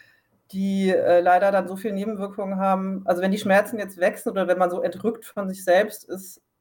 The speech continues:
dann, ja, ist das ja auch nicht besser, <laughs> sozusagen. Ähm, also klassische Medikamente nehme ich nicht. Ähm, ich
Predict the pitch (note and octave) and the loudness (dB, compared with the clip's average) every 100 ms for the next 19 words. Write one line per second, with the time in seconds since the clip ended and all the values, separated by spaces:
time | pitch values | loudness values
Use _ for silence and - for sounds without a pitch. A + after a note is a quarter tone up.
0 | _ - F3 F3 F3 E3+ E3+ E3+ E3 - | _ -2 0 0 -4 2 4 4 2 -8
1 | F#3 - F3+ F3+ E3 - F#3 F#3 D#3+ - | -18 -12 -2 0 0 0 -2 2 0 0
2 | - G#3+ - G3 - - - G3 F3+ G3 | -2 -2 -2 -6 -8 -14 -8 -4 -4 -4
3 | - - - - - _ - F#3 G3 G3 | -12 -16 -16 -18 -20 _ 2 4 4 2
4 | F#3+ F#3 - A3+ A#3 B3 G#3+ G#3 A3 F#3 | 0 0 2 0 0 -10 -10 -10 -8 -6
5 | G3 A#3+ G#3+ G3 F#3+ F#3+ G#3 A#3+ D#4 - | -6 -6 -10 -10 -12 -10 -6 -4 -4 -6
6 | - - G3+ G3+ G3+ G3 - | -8 -4 -4 -6 -10 -14 -16